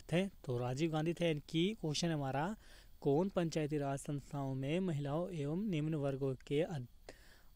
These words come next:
अधिक प्रतिनिधियों के समर्थक थे? यानी कि जो हमारे राजीव गांधी है, महिलाओं को अधिक वो चाहते थे,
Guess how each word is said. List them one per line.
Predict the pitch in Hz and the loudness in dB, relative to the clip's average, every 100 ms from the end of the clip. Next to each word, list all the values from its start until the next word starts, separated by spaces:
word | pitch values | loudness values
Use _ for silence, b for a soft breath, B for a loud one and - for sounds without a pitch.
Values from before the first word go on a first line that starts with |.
| - | -6
अधिक | 139 175 - | 0 0 2
प्रतिनिधियों | 156 143 143 135 151 | 2 2 0 0 -2
के | - 160 | 2 2
समर्थक | 170 156 139 143 143 - | 2 -2 -2 -2 -4 0
थे? | 147 135 | 2 2
यानी | 127 | -2
कि | 123 156 | -2 -2
जो | 143 160 | 2 2
हमारे | 160 180 139 131 143 | 2 -4 -4 -2 0
राजीव | 135 127 151 | -2 0 0
गांधी | 147 139 139 139 | 0 2 2 0
है, | 120 143 202 - B B B B 160 | -2 -4 -4 -10 B B B B -2
महिलाओं | 143 143 135 | 0 0 0
को | 143 160 196 | 2 4 4
अधिक | 214 233 135 156 - | 2 -2 0 0 0
वो | 151 | -2
चाहते | 143 135 143 | 0 -2 -2
थे, | 147 170 | 0 0